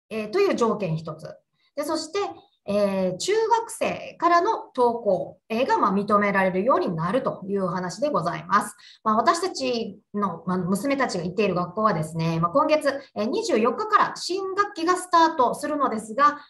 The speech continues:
漏れなく、えー、オンライン授業かなというふうに思っております。まあ、高学年のお子様をお持ちの親御さんは、まあ、授業のね、内容がもう難易度を増す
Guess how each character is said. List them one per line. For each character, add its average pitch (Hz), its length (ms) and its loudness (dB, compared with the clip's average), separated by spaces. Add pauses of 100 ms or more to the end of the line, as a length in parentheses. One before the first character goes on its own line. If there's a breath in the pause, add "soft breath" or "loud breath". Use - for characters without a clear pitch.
漏 262 140 0
れ 415 120 2
な 359 100 2
く、 226 340 -2 (160)
え 196 60 -2
ー、 190 80 -2
オ 233 100 0
ン 254 100 -2
ラ 233 100 4
イ - 20 0
ン 226 100 -2
授 214 140 -6
業 202 160 0
か 185 100 -4
な 180 140 -4
と 180 80 -4
い 185 40 -4
う 220 40 -2
ふ - 60 0
う - 20 0
に 202 100 0
思 175 200 -2
っ 170 60 -8
て 160 120 -8
お 156 80 -6
り 165 100 -6
ま 170 120 0
す。 - 100 -10 (240 loud breath)
ま 202 80 2
あ、 202 40 2
高 302 200 2
学 339 240 2
年 311 160 4
の 202 120 0
お 202 40 -4
子 240 100 0
様 214 320 0
を 160 60 -2
お 190 40 2
持 269 180 2
ち 349 180 -2
の 330 240 4
親 285 180 4
御 285 160 4
さ 269 200 4
ん 247 120 0
は、 247 300 4 (160 loud breath)
ま 208 100 -4
あ、 - 40 -4
授 285 180 -4
業 359 240 2
の 196 100 0
ね、 175 220 -2
内 214 200 2
容 208 200 2
が 190 100 -2
も 160 260 -6
う 160 80 -4
難 294 220 2
易 415 140 2
度 285 180 4
を 175 60 0
増 202 120 0
す - 440 -2